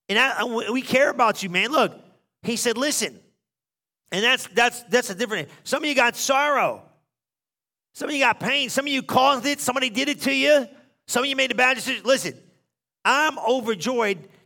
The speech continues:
not because I made you sad, but your grief led you to deep repentance. You experienced godly sorrow. And as God intended, it brought gain.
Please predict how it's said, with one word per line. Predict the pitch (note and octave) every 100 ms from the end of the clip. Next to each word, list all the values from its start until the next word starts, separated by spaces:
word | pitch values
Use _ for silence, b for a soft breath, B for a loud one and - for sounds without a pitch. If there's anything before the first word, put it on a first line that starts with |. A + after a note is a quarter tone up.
| -
not | G#3+ C4+ C#4
because | - B3+ G#3+
I | A3
made | A3 G3+
you | F#3+
sad, | E3 A#3+ A#3 G#3 E3+ D#3 - _ _ _ _ _
but | F3
your | E3 E3
grief | D#3 A#2 G3+ A#3 B3 A#3 - - _ _
led | D3+ F#3 F#3
you | F#3
to | D#3+
deep | C3+ F3+ G3 E3+
repentance. | B2+ D3+ C#3 A2 G2 - _ _ _ _ _ _ _ -
You | C#4
experienced | B3+ - A3+ G#3+ A3 E3+
godly | A#3 G3+ G#3 A3
sorrow. | G#3 B3+ B3+ A#3 D#3 A2+ - _ _ _ _ -
And | F#3
as | F#3+ E3
God | B2 G3+ A#3
intended, | C4 B3+ A#3 B3 F#3+ D#3 C#3+ - _ _ _ _ _ _ _ _ _ -
it | E3
brought | D#3+ F3 E3+ A#2
gain. | E3+ D#3+ B2